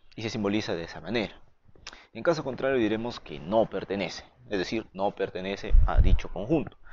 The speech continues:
Por ejemplo, en el anterior conjunto tenemos la vocal A pertenece al conjunto V. En cambio, la consonante M no pertenece al conjunto V.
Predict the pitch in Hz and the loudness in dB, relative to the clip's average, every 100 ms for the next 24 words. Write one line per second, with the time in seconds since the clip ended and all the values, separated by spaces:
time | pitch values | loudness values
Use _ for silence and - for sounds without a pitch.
0 | - - - - _ _ _ _ _ - | -18 -18 -20 -20 _ _ _ _ _ -6
1 | 165 160 175 160 160 156 139 117 90 - | 0 2 4 4 6 8 8 6 4 -2
2 | - 107 104 104 127 131 135 135 143 104 | -6 0 2 6 6 6 2 2 0 0
3 | 95 - 90 87 82 - 87 82 - 107 | -6 -6 -6 -6 -8 -10 -8 -6 -2 -2
4 | - 131 - - 117 80 78 101 127 113 | 4 2 2 2 2 2 -6 -4 -2 -4
5 | 92 87 92 95 - - 160 110 87 _ | -4 -10 -8 -6 -8 0 2 2 -2 _
6 | _ _ - 104 113 117 104 90 - 90 | _ _ -14 -6 -2 0 0 0 -2 -10
7 | 85 90 90 - - 101 95 90 92 165 | -8 -8 -8 -10 -8 -8 -8 -12 -2 -2
8 | - - 85 95 107 95 - 92 - 90 | -2 -8 -6 -8 -4 -6 -8 -14 -10 -10
9 | 87 92 90 _ _ _ _ - 127 - | -6 -4 -4 _ _ _ _ -2 -2 -2